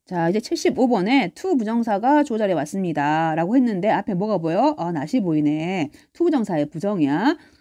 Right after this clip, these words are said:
그래서 이렇게 to 부정사라던가 동명사를 부정하고 싶을 때 앞에 not을 쓰거나 never를 쓰면 되는 거지. 해석할 때는 이거 하지 않는 거겠지? 그래서 알지 않는 것은 is bad.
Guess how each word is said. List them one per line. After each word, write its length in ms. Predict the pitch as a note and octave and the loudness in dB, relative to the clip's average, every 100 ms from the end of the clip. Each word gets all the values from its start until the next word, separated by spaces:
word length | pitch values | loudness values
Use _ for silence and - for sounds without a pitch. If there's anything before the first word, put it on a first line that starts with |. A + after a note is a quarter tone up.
| _ | _
그래서 400 | G3+ G#3 A#3+ D4 D#3 | -6 -2 2 2 2
이렇게 420 | A3 - C#4 - - _ | -2 -2 -2 -2 -6 _
to 340 | - F4+ F#4 E4+ | -2 2 2 2
부정사라던가 840 | F#3+ G3+ A3 F3 D#3+ F3 F#3+ C4 | 0 -2 0 0 0 0 2 2
동명사를 600 | A#3+ F3 G3+ B3+ A#3 E3+ E3 | 0 -2 0 0 0 0 0
부정하고 260 | E3+ E3+ | -2 -2
싶을 240 | E3 D3+ D3+ | -4 -6 -2
때 80 | |
앞에 220 | E3+ - F#3 | -2 -2 -6
not을 280 | C#3+ A#3 | -4 -6
쓰거나 280 | A3 D3+ D3+ | -6 -4 -2
never를 300 | D#3 D#3 F#3+ | -2 0 -2
쓰면 180 | F3 F#3 | -2 -6
되는 220 | D3 E3 | -4 -2
거지. 460 | D#3+ C3 E3 C#4 F4+ _ - | -2 -4 -2 0 -2 _ -8
해석할 240 | D#4 E4 | -2 0
때는 400 | A3 A3 E4+ F3 - _ - | 2 2 2 0 -6 _ -6
이거 240 | G#3+ C4 | 2 4
하지 380 | D#4 D#4+ - C#4+ | 4 2 -2 -8
않는 360 | - E3+ A3+ F#4 | -6 2 4 4
거겠지? 500 | A3 D3 - D#4 D4+ _ _ _ | 0 -2 -6 -8 -8 _ _ _
그래서 180 | - - | -14 -12
알지 560 | - G3 C4 C4 D4+ D4 | -4 2 4 4 0 -2
않는 380 | E3 E3+ A3 G3 | -2 0 0 0
것은 560 | D#3 D3 - D4+ F#3 - | -2 -2 2 2 2 -4
is 280 | E3+ - D#3+ | -8 -8 -2
bad. 320 | E3+ D3+ | 0 0